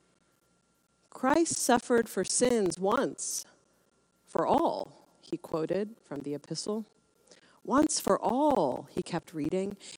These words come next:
"in order to bring you to God. Jesus was put to death in the flesh, but made alive in the spirit, in which he also went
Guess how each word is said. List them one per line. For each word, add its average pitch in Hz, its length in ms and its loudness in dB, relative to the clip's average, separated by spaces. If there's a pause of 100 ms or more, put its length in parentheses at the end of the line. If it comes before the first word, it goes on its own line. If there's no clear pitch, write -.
"in - 80 2
order 302 300 4
to - 140 0
bring 247 320 2
you 233 360 2
to - 140 -4
God. 269 500 -6 (960)
Jesus 294 400 6
was 214 140 4
put - 200 4
to 220 100 -2
death 247 400 6
in 196 180 2
the 160 80 -4
flesh, 247 420 2
but - 160 0
made 185 180 0
alive 220 540 4
in 175 80 4
the 175 100 0
spirit, 269 500 4
in 208 180 0
which 214 200 4
he 233 160 2
also 277 400 6
went 220 400 2